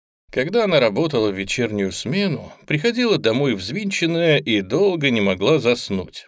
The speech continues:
поэтому смотрела телевизор, пока не проваливалась в сон. Тея спустилась по лестнице.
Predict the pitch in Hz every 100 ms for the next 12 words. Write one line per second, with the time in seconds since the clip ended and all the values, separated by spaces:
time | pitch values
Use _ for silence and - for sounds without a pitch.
0 | - 220 - 123 - 104 110 107 101 110
1 | 147 226 208 180 151 - 98 - 101 -
2 | 123 123 120 95 92 98 95 92 95 -
3 | - - - 76 - - _ _ _ _
4 | - 247 226 - 135 - 185 190 196 185
5 | 113 - - - -